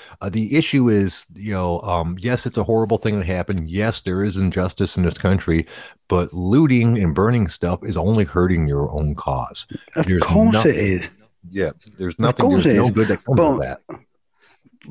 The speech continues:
Speaker 2: but I, I, I'd just like to put up a, well, one example of, of, of when was the last time that a black person knelt on a,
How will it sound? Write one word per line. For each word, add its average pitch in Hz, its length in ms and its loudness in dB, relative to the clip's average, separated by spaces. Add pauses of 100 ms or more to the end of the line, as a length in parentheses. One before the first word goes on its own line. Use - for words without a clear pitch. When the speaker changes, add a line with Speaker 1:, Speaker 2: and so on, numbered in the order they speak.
(120)
Speaker 2:
but 170 140 4
I, 151 520 2
I, 165 120 0
I'd 190 160 2
just - 260 -2
like 120 220 2
to 95 80 -2
put 87 240 0
up 107 220 -2 (720)
a, 117 160 0 (640)
well, 123 460 0
one 139 300 2
example 98 680 -2 (1120)
of, 120 480 0 (380)
of, 135 240 4
of 120 240 -6
when 165 300 4
was 143 200 4
the 120 140 2
last 135 320 0
time 101 380 0
that 104 220 -2
a 107 60 -2
black 123 580 -2
person 104 640 2
knelt 120 380 2
on 120 160 2
a, 123 220 2